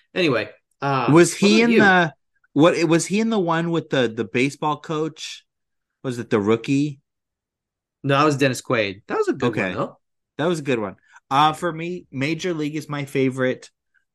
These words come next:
Speaker 2: Um, I will say second favorite is, oh gosh, there's a lot of really good ones. Um,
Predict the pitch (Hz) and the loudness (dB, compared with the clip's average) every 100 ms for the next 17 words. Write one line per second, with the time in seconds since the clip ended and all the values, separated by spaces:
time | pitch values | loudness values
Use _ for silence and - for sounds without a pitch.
0 | _ 127 123 117 107 101 101 101 98 - | _ 2 4 4 2 0 0 -4 -8 -10
1 | 113 123 135 131 135 - 135 123 113 113 | -4 -2 -2 -4 -6 -10 -6 -6 -6 -6
2 | 113 117 117 - - 127 135 135 123 123 | -8 -8 -10 -12 -10 -10 -12 -10 -4 -4
3 | 123 123 - - - 123 117 113 110 107 | -2 -4 -6 -8 -6 -2 -2 -2 -4 -6
4 | 104 101 - 90 90 82 - - - _ | -8 -14 -16 -14 -12 -12 -12 -14 -20 _
5 | _ - 117 123 117 110 104 98 95 95 | _ -10 -2 0 2 2 0 0 -2 -6
6 | 90 90 87 - - _ 113 101 92 87 | -6 -10 -10 -16 -18 _ -2 0 -2 -6
7 | 90 | -10